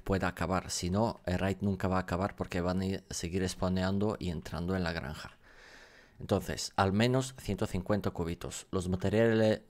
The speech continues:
materiales necesarios son dos cubos de agua para agua infinita, un cubo de lava, tres señales, eh, diecinueve escaleras, eh, un slab, eh, un hopper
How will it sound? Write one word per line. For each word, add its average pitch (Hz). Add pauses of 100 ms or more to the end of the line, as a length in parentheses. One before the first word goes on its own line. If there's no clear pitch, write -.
(140)
materiales 95
necesarios 123
son 101
dos 95
cubos 104
de 107
agua 95
para 90
agua 92
infinita, 127 (360)
un 98
cubo 95
de 98
lava, 110 (180)
tres 98
señales, 117 (720)
eh, 90
diecinueve 95
escaleras, 107 (320)
eh, 90
un 87
slab, - (840)
eh, - (100)
un 87
hopper 110